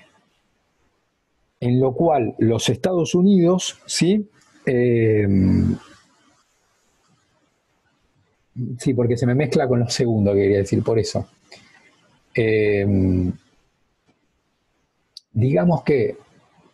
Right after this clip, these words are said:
vamos a ver si lo podemos integrar acá, ¿sí? Porque yo dije que el cierre era dos cosas, a ver si, si lo, lo segundo lo podemos insertar acá y listo. Entonces, ¿qué es lo que pasa en los Estados Unidos? Con los Estados Unidos hacia adentro estaba claro, ¿no? No había dudas, el modelo era este.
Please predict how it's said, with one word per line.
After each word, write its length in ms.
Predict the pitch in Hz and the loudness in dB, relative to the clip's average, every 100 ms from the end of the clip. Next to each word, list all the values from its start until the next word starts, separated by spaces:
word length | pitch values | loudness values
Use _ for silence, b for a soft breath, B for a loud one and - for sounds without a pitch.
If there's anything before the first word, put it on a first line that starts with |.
| - | -10
vamos 240 | - 113 120 | -4 -2 -2
a 40 | |
ver 80 | 117 | 0
si 40 | 120 | 0
lo 120 | 104 | 0
podemos 280 | 117 117 113 | -2 -2 -2
integrar 440 | 101 110 110 107 | -2 0 0 -2
acá, 240 | 104 - - | -2 -8 -10
¿sí? 160 | - 127 | -4 -2
Porque 200 | 113 110 | 0 0
yo 40 | |
dije 220 | 127 120 120 | 0 0 0
que 60 | |
el 100 | 117 | -2
cierre 320 | - 131 127 | -2 0 0
era 260 | 120 120 120 | 0 0 0
dos 180 | 117 117 | 0 -2
cosas, 460 | 113 101 95 - - | -4 -4 -6 -6 -4
a 80 | 101 | -2
ver 100 | 107 | -2
si, 220 | - 101 | -2 -2
si 340 | - 104 104 | 0 2 2
lo, 400 | 98 87 101 104 - | 2 0 0 -2 0
lo 100 | 104 | -2
segundo 400 | 113 110 123 113 | 0 0 2 2
lo 100 | 101 | 0
podemos 260 | 110 110 | 0 0
insertar 400 | 110 98 113 110 | -2 -2 -2 0
acá 200 | 107 107 | 0 0
y 60 | 107 | -2
listo. 280 | 98 - - _ _ _ b _ _ _ _ _ _ _ _ _ _ _ _ _ _ _ _ | -2 -6 -16 _ _ _ b _ _ _ _ _ _ _ _ _ _ _ _ _ _ _ _
Entonces, 640 | 135 123 135 - 90 - _ _ _ _ | -2 0 -2 -4 -6 -8 _ _ _ _
¿qué 120 | - 240 | -2 0
es 60 | |
lo 140 | 240 170 | 0 2
que 100 | 160 | 0
pasa 220 | 147 165 | 0 0
en 60 | |
los 120 | 143 131 | 0 0
Estados 380 | 127 127 117 | 0 -2 -2
Unidos? 400 | 95 90 78 - | -2 0 -2 -4
Con 140 | - 135 | -4 -2
los 120 | 139 | -2
Estados 320 | 170 240 220 | 0 -2 0
Unidos 240 | 220 240 - | 2 2 -2
hacia 280 | 117 - 156 | -2 0 0
adentro 240 | 254 170 | 2 0
estaba 240 | - 127 | 0 -2
claro, 280 | 120 123 - | 0 -2 0
¿no? 160 | 107 131 | -2 0
No 200 | 104 98 | 0 2
había 180 | 107 110 | 2 2
dudas, 380 | 131 139 - | 2 2 0
el 80 | 98 | 0
modelo 320 | 98 107 107 | 0 0 0
era 160 | 98 87 | 0 -2
este. 320 | 82 - - | -4 -8 -14